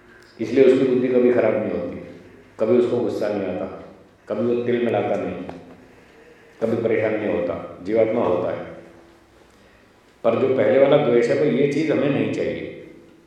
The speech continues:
ये हमें पसंद नहीं, ये द्वेष तो ईश्वर में भी है।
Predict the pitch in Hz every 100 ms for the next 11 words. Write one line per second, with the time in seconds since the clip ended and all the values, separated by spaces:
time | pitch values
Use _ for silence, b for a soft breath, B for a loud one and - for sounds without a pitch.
0 | - 101 139 123 - - 120 113 98 92
1 | 92 90 - - - - - - 92 135
2 | 156 135 131 131 - 95 - - 107 98
3 | 92 92